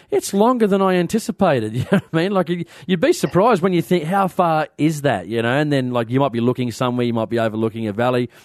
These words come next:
And of-, often you think, "Eh, it's three hundred metres." Well, it's four hundred, you know, and you, you tend to underestimate the distance. Sometimes more, sometimes less, I guess.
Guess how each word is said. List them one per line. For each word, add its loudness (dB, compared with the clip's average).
And -2
of-, 0
often 0
you 0
think, -6
"Eh, -8
it's -8
three -2
hundred 0
metres." -2
Well, 0
it's -6
four 2
hundred, -2
you -2
know, -4
and -4
you, -2
you -2
tend -2
to 0
underestimate -2
the -4
distance. -4
Sometimes 0
more, 0
sometimes -4
less, -6
I -6
guess. -8